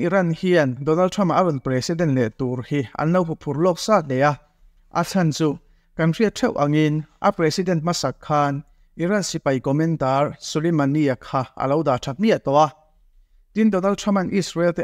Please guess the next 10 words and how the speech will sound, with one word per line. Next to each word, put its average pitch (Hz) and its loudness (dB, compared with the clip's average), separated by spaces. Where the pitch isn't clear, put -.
atan 160 0
zia 123 -2
an 131 -2
thre 156 -2
chianga. 151 0
Jerusalem 190 2
chu 170 0
Israel 185 2
khopuya 165 0
puangin 147 0